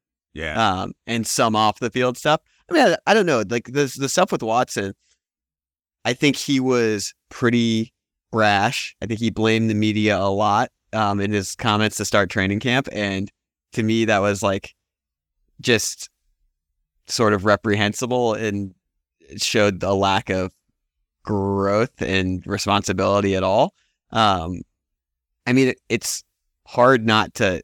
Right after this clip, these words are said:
Speaker 2: actively dislike Deshaun Watson, but it's also hard to not, I mean, I don't know. I wanna be able to talk about Deshaun Watson, the football player.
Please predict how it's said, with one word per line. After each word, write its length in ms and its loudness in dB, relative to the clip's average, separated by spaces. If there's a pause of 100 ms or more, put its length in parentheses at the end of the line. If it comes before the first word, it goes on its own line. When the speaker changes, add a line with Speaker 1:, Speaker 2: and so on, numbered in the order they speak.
(100)
Speaker 2:
actively 500 0
dislike 480 0
Deshaun 380 -2
Watson, 380 -2
but 100 -2
it's 120 -4
also 640 0
hard 400 0
to 400 -4 (1200)
not, 360 2 (100)
I 80 2
mean, 140 2
I 160 2
don't 80 0
know. 100 -4 (160)
I 80 0
wanna 220 2
be 60 4
able 100 2
to 60 0
talk 220 4
about 160 2
Deshaun 220 0
Watson, 260 0
the 60 -10
football 260 -8
player. 240 -8